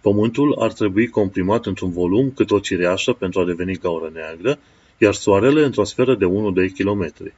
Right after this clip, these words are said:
Totul depinde de raza Schwarzschild, termen inventat de către Karl Schwarzschild în o mie nouă sute șaisprezece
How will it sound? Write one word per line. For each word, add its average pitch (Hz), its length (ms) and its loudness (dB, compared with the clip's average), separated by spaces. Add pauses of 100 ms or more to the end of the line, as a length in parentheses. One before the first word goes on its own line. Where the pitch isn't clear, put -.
(140)
Totul 123 280 0
depinde 110 440 -2
de 95 140 -2
raza 101 360 0
Schwarzschild, - 880 -6 (360)
termen 110 340 4
inventat 101 460 0
de 85 180 -4
către 87 480 -4
Karl 87 360 -2 (260)
Schwarzschild - 760 -4
în 92 80 -2
o 90 40 0
mie 90 180 -2
nouă 87 220 -2
sute - 160 -6
șaisprezece 98 840 -2